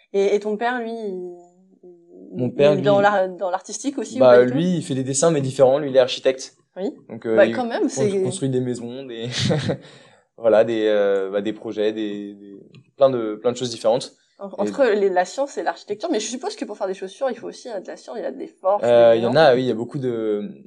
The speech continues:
Speaker 1: Les
Speaker 2: je pense
Speaker 1: les,
Speaker 2: pas
Speaker 1: sur
Speaker 2: qu'il y ait
Speaker 1: les
Speaker 2: d'études,
Speaker 1: matériaux.
Speaker 2: euh, d'ingénierie, mais il y a beaucoup, il y a beaucoup de, oui, de, de matériaux, de travail avec le fabricant. Et donc, quand j'étais petit, ma mère m'emmenait dans les usines et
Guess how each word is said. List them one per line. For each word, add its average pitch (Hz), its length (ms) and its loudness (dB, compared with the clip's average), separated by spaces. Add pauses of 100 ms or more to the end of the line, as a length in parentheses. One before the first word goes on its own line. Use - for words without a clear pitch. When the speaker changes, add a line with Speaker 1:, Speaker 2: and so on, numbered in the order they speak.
(100)
Speaker 1:
Les 180 140 -12
Speaker 2:
je 180 80 -8
pense 143 100 2
Speaker 1:
les, 185 80 0
Speaker 2:
pas 180 80 10
Speaker 1:
sur - 80 2
Speaker 2:
qu'il 151 80 2
y 131 40 0
ait - 20 -2
Speaker 1:
les - 100 2
Speaker 2:
d'études, - 160 -2
Speaker 1:
matériaux. 135 180 2
Speaker 2:
euh, 120 180 6
d'ingénierie, 135 520 2
mais 135 140 -2
il 113 60 -8
y 113 100 -4
a 110 40 -2
beaucoup, 117 300 -12
il 107 60 -14
y 123 40 2
a 117 40 2
beaucoup 123 260 -6
de, 120 220 -4
oui, 127 180 -6
de, 107 320 -10 (300)
de 123 60 -4
matériaux, 120 500 6
de 123 80 -2
travail 123 340 6
avec 117 180 -2
le 120 60 -8
fabricant. 127 600 4
Et 117 60 -4
donc, 107 120 -12
quand 117 80 -12
j'étais 110 180 -14
petit, 135 140 -12
ma 113 100 -10
mère 117 140 -10
m'emmenait 117 240 -10
dans 120 80 -8
les 110 200 -8
usines 123 280 -8
et 104 200 -16